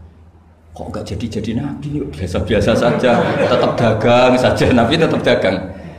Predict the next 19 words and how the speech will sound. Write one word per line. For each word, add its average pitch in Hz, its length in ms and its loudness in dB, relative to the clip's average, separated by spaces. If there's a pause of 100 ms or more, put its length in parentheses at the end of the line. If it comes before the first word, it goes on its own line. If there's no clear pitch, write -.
(120)
Hanya 98 240 0
tentu 104 480 0
tetap 98 240 -4
punya 92 240 -4
sifat 90 320 -4
amanat, 87 720 -2
kredibilitas 85 800 -8
dijaga, 82 720 -6
semuanya 87 400 -4
terjaga. 85 400 -12
Tapi 160 240 -4
nggak 107 140 2 (100)
ada 107 560 -2
alamat 104 400 0
nabi 113 260 -4
yang 101 380 -2
ekstrim 104 400 -6
lah, 85 160 -6
yang 85 160 -4